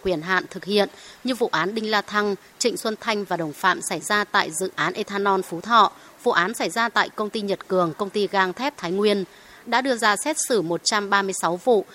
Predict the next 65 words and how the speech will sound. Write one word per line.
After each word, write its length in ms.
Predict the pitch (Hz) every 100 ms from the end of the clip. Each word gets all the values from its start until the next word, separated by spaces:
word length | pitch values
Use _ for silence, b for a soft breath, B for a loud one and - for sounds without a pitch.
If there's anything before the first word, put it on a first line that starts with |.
| B
với 160 | 170 196
một 160 | 254 247
trăm 280 | - 226 208
bảy 100 | 170
mươi 120 | 185
bảy 220 | 214 160
bị 180 | 175 185
cáo 220 | - 160 202
liên 180 | 226 202
quan 220 | 202 196
đến 120 | 165
phòng 200 | 180 226 156
chống 200 | 160 175
dịch 220 | 233 190
bệnh 180 | 190 180
covid 280 | - 180 285
mười 120 | 196
chín, 300 | - 180 208 320 B B
góp 140 | 294 311
phần 200 | - 185
tích 240 | 330 -
cực 160 | 240 -
vào 100 | 165
công 160 | - 190
tác 220 | 247 302
phòng 220 | - 185 151
chống 160 | 160
dịch 160 | 202 185
bệnh. 200 | 196 185 - B B B B B
Để 140 | 196
khắc 160 | 170 285
phục 180 | - 202
những 160 | 190 233
hạn 200 | 262 147
chế, 240 | - 175
thiếu 200 | 214 180
sót 380 | 190 277 311 -
và 80 | 165
nâng 120 | 185
cao 200 | 208 190
hiệu 140 | 196 -
quả 100 | 185
hoạt 240 | 143 170
động, 180 | 190 190 185 B B -
Tòa 120 | 202
án 220 | 170 185
Nhân 140 | 247 233
dân 160 | 208
tối 160 | 196 180
cao 280 | - 214 202
đề 200 | 190 156
ra 180 | 190 190
sáu 160 | - 175
nhóm 240 | 208 175
giải 160 | 403 185
pháp 280 | - 269 330
cần 120 | - 170
tập 140 | 165
trung 220 | - 208 190
thực 180 | 170
hiện 160 | 190 175 -
trong 180 | 208
thời 160 | 196 175
gian 160 | 196 196
tới. 380 | 180 175 254